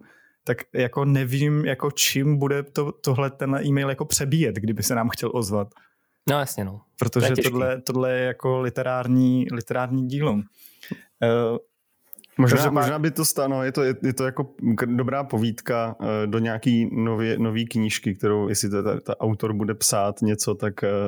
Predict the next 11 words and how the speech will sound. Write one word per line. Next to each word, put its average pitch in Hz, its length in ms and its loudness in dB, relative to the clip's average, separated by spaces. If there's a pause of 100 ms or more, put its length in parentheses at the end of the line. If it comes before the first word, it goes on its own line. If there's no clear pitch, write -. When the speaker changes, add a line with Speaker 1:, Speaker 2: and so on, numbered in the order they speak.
(120)
Speaker 3:
se 107 140 -2
to 107 120 -2
tam 104 180 0
bude 104 120 0
hodit, 101 300 -2
nebo 107 260 2
jeho 110 180 4
bratr. 107 400 -2
<laughs> - 1200 -2
Speaker 2:
To 135 60 0
je, 156 200 2